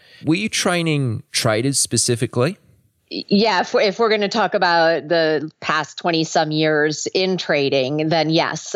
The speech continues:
Speaker 2: it was, um, any, i-, if I ran the trading desk, um, I was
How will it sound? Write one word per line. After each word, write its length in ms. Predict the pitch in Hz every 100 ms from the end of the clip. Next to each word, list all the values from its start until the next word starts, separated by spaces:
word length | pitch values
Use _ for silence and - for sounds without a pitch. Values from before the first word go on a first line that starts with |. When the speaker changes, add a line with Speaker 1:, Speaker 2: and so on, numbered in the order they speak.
| -
Speaker 2:
it 200 | 170 156
was, 400 | 175 160 156 -
um, 640 | 165 151 143 139 139 143 165 _ _ _ _ _ _ _ -
any, 840 | 196 208 214 208 202 196 190 190 - - -
i-, 140 | - 190
if 200 | 175 170
I 200 | 185 190
ran 580 | 196 185 185 180 180 180
the 100 | 185
trading 400 | - 170 151 143
desk, 580 | 123 131 165 - - - - -
um, 640 | 156 147 143 143 143 151 147
I 180 | - 160
was 600 | 160 160 160 - - -